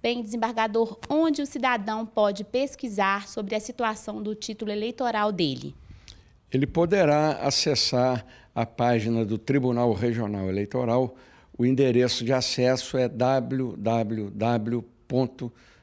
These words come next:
Speaker 2: t r e traço m g ponto jus ponto b r ou pelo telefone cento e quarenta e oito,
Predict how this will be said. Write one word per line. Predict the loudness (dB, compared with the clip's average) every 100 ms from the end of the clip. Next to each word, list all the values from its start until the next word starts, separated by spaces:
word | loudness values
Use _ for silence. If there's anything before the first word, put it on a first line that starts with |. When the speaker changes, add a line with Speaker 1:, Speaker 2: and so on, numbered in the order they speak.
| _ _
Speaker 2:
t | 2
r | 4 4 2 2 2
e | 2 0
traço | -2 0 0 -2 -8 -4
m | 0 2 0
g | -2 -4 -6 -12 -20 _ -4
ponto | 0 0 -2 -4
jus | -2 -2 -2 -6 -14 -16 -20 _ _
ponto | -4 -4 -4
b | -4
r | -2 -4 -6 -12 -20 -20 _ 0
ou | 0 2
pelo | 2 2 2
telefone | 2 2 0 -2 -2 0 0 0 -4 -12 -20 _ _ _ _
cento | -12 -6 0 0 0 -2
e |
quarenta | -2 0 -2 0
e | 0
oito, | 2 0 -4 -12